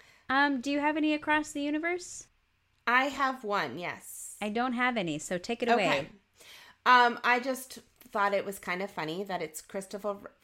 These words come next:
Speaker 2: Christopher Russell and Autumn Reeser, because in the movie All Summer Long, where she is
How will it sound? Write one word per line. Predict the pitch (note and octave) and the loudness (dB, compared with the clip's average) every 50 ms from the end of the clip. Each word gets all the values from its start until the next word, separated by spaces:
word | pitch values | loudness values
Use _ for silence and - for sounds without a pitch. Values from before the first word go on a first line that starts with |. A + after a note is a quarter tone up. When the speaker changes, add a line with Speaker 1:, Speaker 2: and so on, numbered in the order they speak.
| _ _ _ | _ _ _
Speaker 2:
Christopher | - - G#3 G#3 - A3 A#3 A#3 | -10 -8 -8 -8 -8 -8 -8 -6
Russell | A3 G#3+ F#3 F#3+ - G3 G3 G3+ - - | -4 -4 -4 -4 -4 -6 -6 -6 -6 -6
and | F#3 F3+ F3 F3 F3 E3+ F3 F3 F#3 - - _ - | -6 -6 -6 -6 -6 -8 -10 -12 -14 -16 -14 _ -14
Autumn | F3 F3+ G3 G#3 G3 | -10 -8 -8 -8 -8
Reeser, | E3+ D3 D3 - - A#2 E3 A3+ B3 B3 _ _ _ _ - - - - - _ - | -8 -10 -8 -6 -6 -6 -6 -6 -8 -12 _ _ _ _ -20 -20 -20 -20 -20 _ -10
because | A#3 G3 - - - E4 D4+ A#3 G#3 G#3 G#3+ A3+ - - - _ - | -10 -10 -6 2 4 6 6 6 6 4 2 -2 -6 -12 -16 _ -2
in | A3 G#3+ G#3+ G#3+ G#3+ G#3+ G#3 G#3 G#3 G3+ - - | 0 0 0 0 0 -2 -2 -2 -4 -6 -8 -8
the | F#3+ G3+ | -6 -4
movie | G#3 G#3 G3+ G3 F#3+ G3 F#3+ G3 - - | -2 -2 -2 -2 -4 -6 -6 -8 -6 -2
All | G3+ G3+ G#3 A3+ | -2 0 0 -2
Summer | A3 - - A3+ A3 G#3+ G#3 G#3 G3+ | -4 -6 -6 -6 -4 -4 -6 -8 -8
Long, | G#3 G#3 G#3 F#3 E3+ E3 E3+ G#3+ A#3 C4 C4+ - - | -8 -8 -8 -6 -6 -8 -10 -10 -12 -12 -14 -16 -16
where | F3 F3+ E3+ E3+ E3+ E3+ | -12 -8 -8 -6 -8 -8
she | E3 - - - - - - G#3 G3+ G3 G3 - - | -10 -12 -14 -14 -14 -14 -12 -10 -10 -10 -10 -10 -10
is | F#3 F#3 F3+ F3 F3 F#3 | -10 -10 -10 -10 -12 -16